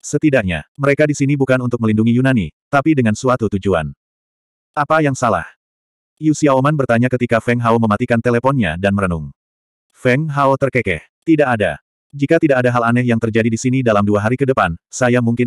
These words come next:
akan kembali ke Huaxia." "Ah, itu, secepat itu." Hati Yu Xiaoman bingung, dan hatinya dipenuhi perasaan campur aduk. Dia sangat enggan. Tiga ribu lima ratus enam puluh. Feng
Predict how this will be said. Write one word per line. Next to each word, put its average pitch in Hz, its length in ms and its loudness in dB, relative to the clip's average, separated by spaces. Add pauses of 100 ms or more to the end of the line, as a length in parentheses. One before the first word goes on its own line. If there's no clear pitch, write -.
akan 117 160 -2
kembali 113 320 0
ke 107 80 -4
Huaxia." 90 480 -2 (800)
"Ah, 120 200 -6 (280)
itu, 123 400 -2 (160)
secepat 151 400 -2
itu." 104 320 -2 (680)
Hati 147 320 0
Yu 143 40 0
Xiaoman 117 360 2
bingung, 131 400 0 (160)
dan 120 160 0
hatinya 135 320 0
dipenuhi 117 320 0
perasaan 113 400 0
campur 107 320 -2
aduk. 85 240 -4 (320)
Dia 151 240 2
sangat 147 320 0
enggan. 87 320 -2 (480)
Tiga 151 240 2
ribu 143 200 2
lima 131 200 2
ratus 120 320 0
enam 135 200 0
puluh. 101 280 0 (720)
Feng 160 240 -2